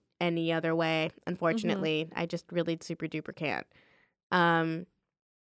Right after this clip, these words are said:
Speaker 1: so it makes replaying games, you know, maybe I've changed a little bit, but not all that much.
Speaker 2: Mm-hmm.
Speaker 1: Um, and I'm probably, I think the things I value are,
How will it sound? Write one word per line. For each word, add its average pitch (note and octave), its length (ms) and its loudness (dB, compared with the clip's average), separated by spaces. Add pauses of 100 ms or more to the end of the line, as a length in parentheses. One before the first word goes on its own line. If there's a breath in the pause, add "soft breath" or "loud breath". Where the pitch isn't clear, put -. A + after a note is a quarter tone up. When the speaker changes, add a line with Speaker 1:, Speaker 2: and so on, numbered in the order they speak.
(440)
Speaker 1:
so G#3 240 4
it F#3 40 -4
makes G3+ 280 2
replaying F#3+ 540 2
games, E3 580 -2 (840)
you A3+ 160 4
know, F#3+ 160 6
maybe D4 300 6
I've C4 200 8
changed C4 400 6
a G3 80 6
little G3+ 280 4
bit, D#3 200 -2
but F#3 120 -4
not A#3+ 180 0
all E3+ 120 -4
that - 220 -4
much. - 460 -8
Speaker 2:
Mm-hmm. G#3+ 300 -6 (260)
Speaker 1:
Um, E3+ 480 2
and F3 160 0
I'm E3+ 120 0
probably, F#3 640 4
I F3 220 2
think G3+ 240 -6
the F3 120 0
things F3+ 260 -2
I E3 120 0
value E3 460 0
are, D#3+ 180 0